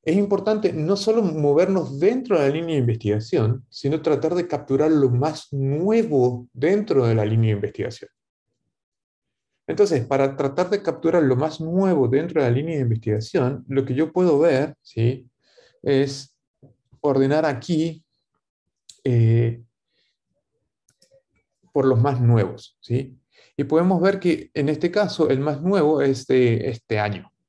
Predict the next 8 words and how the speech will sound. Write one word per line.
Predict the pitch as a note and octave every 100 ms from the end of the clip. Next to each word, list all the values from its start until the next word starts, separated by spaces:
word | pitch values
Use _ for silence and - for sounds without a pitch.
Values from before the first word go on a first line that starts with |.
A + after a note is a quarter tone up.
| -
¿ah? | G2+ A2 C#3 A#2+
Del | A#2 A2+
año | A#2+ A2+
dos | A2
mil | A#2+
veintidós. | A#2 A2+ A2 E2 - _ _ _ _ _ _ C#5 C#5+ _ _ _ _ _ _ _ _ _ _ _ _ _ _ _ _ _ _ - A2+
Este | F#3 - -
paper | C4 C4 C3 D3